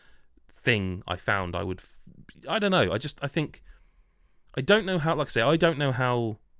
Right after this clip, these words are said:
well, I don't know what's next. I mean, there's two D L Cs coming.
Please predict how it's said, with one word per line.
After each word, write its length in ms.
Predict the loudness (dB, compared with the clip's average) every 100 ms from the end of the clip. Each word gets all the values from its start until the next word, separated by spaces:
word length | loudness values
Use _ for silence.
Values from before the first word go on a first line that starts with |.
| -20 _ _ _ _ _
well, 340 | 4 6 4 2
I 40 |
don't 140 | 0 0
know 80 |
what's 240 | -2 -2 0
next. 340 | 0 0 -6
I 40 | -4
mean, 80 |
there's 100 | -4
two 220 | -2 -4 -2
D 100 | -2
L 80 |
Cs 300 | -2 -4 -4
coming. 300 | -4 -4 -6